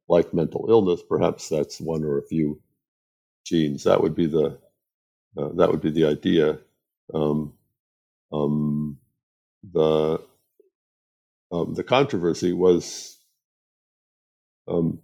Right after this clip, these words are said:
so let's say the, those who, uh, who opposed this view, um, didn't necessarily deny that occasionally, um,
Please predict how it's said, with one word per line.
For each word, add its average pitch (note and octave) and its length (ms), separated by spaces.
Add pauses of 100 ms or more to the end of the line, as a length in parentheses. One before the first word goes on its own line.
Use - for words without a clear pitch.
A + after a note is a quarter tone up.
(120)
so G#2 220
let's A#2 240
say G2 260 (600)
the, F#2 580
those B2 240
who, G2+ 300 (680)
uh, F#2 100
who F#2+ 160
opposed C3+ 580
this F2 360 (140)
view, F#2+ 400 (840)
um, E2 580 (540)
didn't A2+ 320
necessarily G2+ 1000 (920)
deny F#2 540 (160)
that F2 300 (200)
occasionally, D#2+ 880 (800)
um, D#2 400